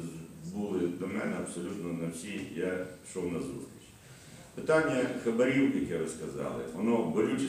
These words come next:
сьогодні, надзвичайно болюче. І повірте, що воно болить не тільки тих, хто приходить в лікарню, воно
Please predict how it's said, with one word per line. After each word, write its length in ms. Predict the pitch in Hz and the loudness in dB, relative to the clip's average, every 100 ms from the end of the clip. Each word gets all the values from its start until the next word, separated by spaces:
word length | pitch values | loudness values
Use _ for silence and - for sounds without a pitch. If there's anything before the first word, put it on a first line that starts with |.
| - | -2
сьогодні, 220 | 90 85 | -2 0
надзвичайно 580 | 87 - 104 107 87 78 69 - | 0 -2 -2 0 0 0 -2 -4
болюче. 340 | - - - - - | -8 -8 -10 -10 -8
І 40 | 78 | -6
повірте, 800 | 73 92 107 123 - 95 87 - - - - - - - - - - - - - - - - - - - | -6 -4 -2 0 0 2 2 2 -6 -14 -20 -20 -20 -20 -20 -20 -20 -20 -20 -20 -20 -20 -20 -20 -16 -6
що 140 | 107 | -2
воно 440 | 104 107 113 127 | 0 2 2 4
болить 500 | 123 110 120 120 - - - - - - - - - - - - - - - - - | 4 4 6 4 2 -4 -10 -14 -16 -18 -14 -14 -12 -14 -14 -16 -20 -20 -20 -14 -2
не 160 | 113 | 0
тільки 480 | 117 139 95 87 - - - - - | 2 2 2 0 -4 -6 -14 -18 0
тих, 220 | 110 107 | 2 2
хто 120 | 107 | 0
приходить 480 | 107 104 101 101 101 | -2 -2 0 0 2
в 60 | 104 | 2
лікарню, 460 | 113 - - 90 82 - - | 0 2 2 2 0 -4 -8
воно 360 | 92 113 98 | -2 -2 -2